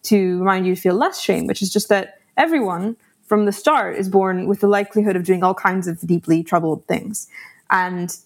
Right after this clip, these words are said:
therefore, there's nothing particularly hateable about the fact that we are also very flawed. It's just part of the human condition. It's who we are. So we think there's a massive work of mental reframing around the things that we notice are less than perfect about ourselves.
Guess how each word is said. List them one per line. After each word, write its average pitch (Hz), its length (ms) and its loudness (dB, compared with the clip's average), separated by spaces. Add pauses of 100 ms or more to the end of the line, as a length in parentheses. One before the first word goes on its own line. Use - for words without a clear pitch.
(400)
therefore, 233 360 2
there's 233 160 0
nothing 285 240 0
particularly 220 540 0
hateable 214 520 0
about 175 220 0
the 180 40 -8
fact 170 220 -2
that 180 100 -2
we 190 140 4
are 170 100 0
also 180 480 -4 (240)
very 160 200 0
flawed. 120 320 -4 (400)
It's 196 200 0
just 220 280 0
part 190 160 2
of 180 80 -4
the 185 60 -8
human 180 260 -2
condition. - 560 -2
It's - 160 -6
who 208 160 2
we 185 140 0
are. - 320 -6 (420)
So - 140 2
we 233 140 2
think 285 160 0
there's 294 160 0
a 254 40 0
massive 254 320 0
work 220 200 2
of 196 100 -2
mental 196 360 2
reframing 220 580 0
around 180 200 0
the 180 80 0
things 208 440 0
that 180 160 0
we 180 100 2
notice 180 340 0
are 175 80 2
less 190 200 0
than 185 140 0
perfect - 460 -4
about 190 220 0
ourselves. - 640 -4